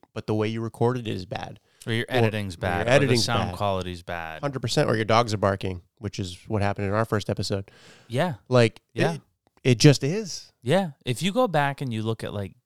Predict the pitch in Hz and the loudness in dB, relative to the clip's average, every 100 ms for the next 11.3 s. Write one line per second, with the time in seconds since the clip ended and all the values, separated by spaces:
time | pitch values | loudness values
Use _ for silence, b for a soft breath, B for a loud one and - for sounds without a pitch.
0 | - 110 107 107 95 101 95 95 92 87 | -4 -2 0 -2 -4 -4 -6 -8 -10 -10
1 | - - 98 87 - - _ _ - 95 | -12 -10 -10 -8 -12 -14 _ _ -10 -6
2 | 92 90 - - 98 90 87 82 _ _ | -4 -6 -8 -12 -12 -10 -12 -16 _ _
3 | 107 104 101 104 104 - _ _ _ _ | -6 -6 -6 -8 -10 -14 _ _ _ _
4 | _ - - - _ _ 107 104 104 95 | _ -10 -8 -8 _ _ -6 -2 -2 -2
5 | 101 92 87 87 82 85 - 98 92 87 | -6 -6 -8 -10 -12 -14 -6 -4 -4 -6
6 | _ 95 90 80 - 90 87 - - 92 | _ -8 -8 -10 -10 -10 -10 -12 -10 -8
7 | 107 98 - 98 87 95 92 90 85 - | -6 -6 -8 -10 -10 -10 -10 -10 -12 -12
8 | 113 113 87 85 - 147 123 104 - 120 | -6 -6 -6 -10 -4 0 0 0 -4 -4
9 | 113 123 117 104 92 - 92 90 82 73 | -2 -2 -2 -2 -4 -6 -8 -10 -12 -12
10 | - - b b b b b - 110 104 | -14 -16 b b b b b -2 2 4
11 | 90 85 92 | 2 -4 -14